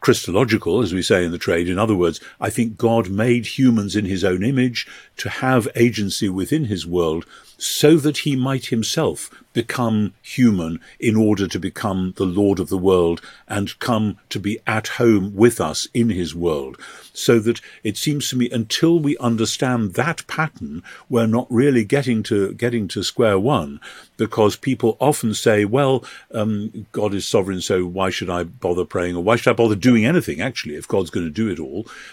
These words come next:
Um, and, um, that, that way, uh, danger lies. There are all sorts of philosophical puzzles about that. In fact, I'll,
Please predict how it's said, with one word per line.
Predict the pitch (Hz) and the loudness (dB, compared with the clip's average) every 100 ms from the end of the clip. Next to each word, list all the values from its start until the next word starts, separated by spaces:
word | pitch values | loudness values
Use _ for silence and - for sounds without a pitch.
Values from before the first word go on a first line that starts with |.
| - | -14
Um, | 110 98 95 _ - _ - | -4 -2 -2 _ -20 _ -6
and, | 110 113 107 - - _ - | 0 0 0 -4 -20 _ -2
um, | 107 110 113 _ - - 123 107 - | 0 0 -4 _ -20 -20 -16 -18 -16
that, | 104 117 - 123 | -4 -4 -4 -10
that | - 139 170 | -2 -2 -2
way, | 151 147 143 131 - _ _ - | 2 4 6 4 0 _ _ -12
uh, | 107 104 - - 95 | -8 -8 -8 -12 0
danger | 139 147 110 90 | 4 4 4 2
lies. | 80 73 73 | 2 -4 -4
There | 110 | 0
are | |
all | 120 123 | 2 2
sorts | 113 - | -2 -4
of | - | -4
philosophical | 120 101 120 - - 85 | -2 0 0 -2 -8 -8
puzzles | - 113 90 82 | -6 -4 -4 -4
about | 80 80 80 | -8 -8 -8
that. | 73 76 | -10 -8
In | |
fact, | - 123 | -6 -2
I'll, | 110 | -2